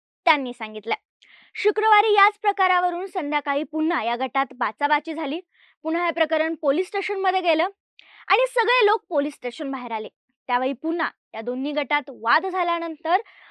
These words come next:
गणपत गायकवाड यांच्या मुलाला धक्काबुक्की करण्यात आली. तसेच महेश गायकवाड यांनी त्या ठिकाणी चारशे ते पाचशे लोक घेऊन आले होते.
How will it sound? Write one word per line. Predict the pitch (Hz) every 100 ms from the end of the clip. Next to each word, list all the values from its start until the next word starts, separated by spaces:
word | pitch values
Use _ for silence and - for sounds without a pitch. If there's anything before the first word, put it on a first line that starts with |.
| -
गणपत | 269 339 370 480
गायकवाड | 403 392 339 330 330
यांच्या | 381 277 269 285
मुलाला | 269 262 247 262
धक्काबुक्की | 254 262 - 233 214 -
करण्यात | 294 311 311 311
आली. | 294 294 370 - - - - -
तसेच | 214 220 285 - _ _ -
महेश | 269 320 440
गायकवाड | 370 370 370 381 381
यांनी | 381 330
त्या | 330 311
ठिकाणी | 294 311 294 294
चारशे | 320 311 240 -
ते | 285 277
पाचशे | 262 247 - 254
लोक | 254 240
घेऊन | - 269 359
आले | 359
होते. | 349 -